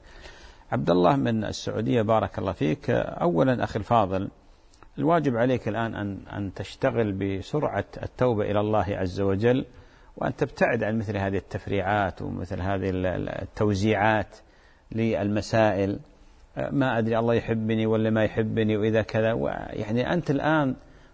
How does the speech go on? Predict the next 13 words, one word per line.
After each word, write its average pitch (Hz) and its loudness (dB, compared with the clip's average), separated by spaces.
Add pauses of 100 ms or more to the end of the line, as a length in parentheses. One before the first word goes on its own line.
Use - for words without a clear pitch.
من 110 0
المهم 131 4
جدًا 127 0
أن 104 -6
تسارع 143 0
إلى 120 0
التوبة. 117 2 (720)
أنت 151 -2
في 156 0
حالة 170 2
ما 165 0
تدري، 151 0
الإنسان 135 -2